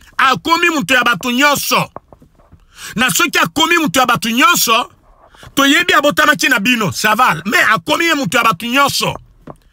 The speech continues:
C'est-à-dire, nalobi bonda quel sens? Nalobi soki Félix asali mabe,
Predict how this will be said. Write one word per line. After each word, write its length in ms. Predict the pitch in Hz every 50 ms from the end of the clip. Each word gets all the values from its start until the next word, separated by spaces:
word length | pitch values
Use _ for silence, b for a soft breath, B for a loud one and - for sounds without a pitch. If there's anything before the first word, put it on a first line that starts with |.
| B B B B B B
C'est-à-dire, 720 | - 294 294 - - 285 277 240 294 349 370 339 277 254
nalobi 340 | 247 269 269 262 269 339 339
bonda 260 | 320 285 262 254 233 170
quel 240 | - 320 294 247
sens? 320 | - - 190 160 123 - 220
Nalobi 400 | 233 240 254 254 254 - 311 -
soki 340 | - - 370 359 - 359 370 349 320
Félix 460 | - - 277 262 262 339 320 - 269
asali 320 | 247 196 - 269 302 320
mabe, 280 | 302 262 240 233 254